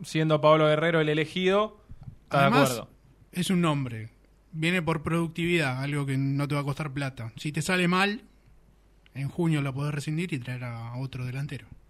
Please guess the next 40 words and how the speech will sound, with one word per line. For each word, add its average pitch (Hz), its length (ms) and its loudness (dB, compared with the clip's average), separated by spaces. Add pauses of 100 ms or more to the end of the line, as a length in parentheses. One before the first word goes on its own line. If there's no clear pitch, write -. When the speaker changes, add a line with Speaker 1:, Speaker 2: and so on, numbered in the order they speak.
(120)
Speaker 1:
A-, 127 60 -10
ahora 240 420 0
vamos 208 220 2
a 165 60 4
repasar 147 380 -2
bien 131 180 -6
eso, 120 280 -12
cómo 123 220 -8
es 117 60 -8
lo 120 80 -8
de 117 100 -8
la 110 340 -8
productividad, 131 720 0
porque 131 320 -2
no 120 300 -12
sé 131 140 -8
si 127 120 -6
es 117 60 -4
la 123 200 0
primera, 135 500 2
se - 140 -10
está 156 160 4
hablando 165 400 10
mucho 160 360 4
últimamente 139 520 -2
en 135 60 -4
el 131 80 -4
fútbol 151 640 2 (440)
de 123 140 -6
contratos 135 500 2
por 123 340 0
productividad, 143 720 2
pero 147 320 4
no, 123 200 -8
no, 120 180 -16
no 127 200 -14
tengo 143 260 -2
en 135 80 -2
claro 147 320 2
todavía, 131 540 2